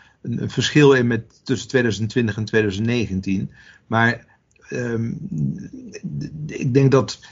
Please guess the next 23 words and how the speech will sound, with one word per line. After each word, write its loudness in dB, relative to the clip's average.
zeker 4
in 6
het 2
begin, 0
en -4
daar 4
is, -4
eh, -2
denk -2
ik -4
ook -12
tweeduizend 0
negentien -2
goed -8
voorbeeld 2
van, -2
ehm, -2
het -4
ook 0
echt -4
wel 2
zoeken 4
was 0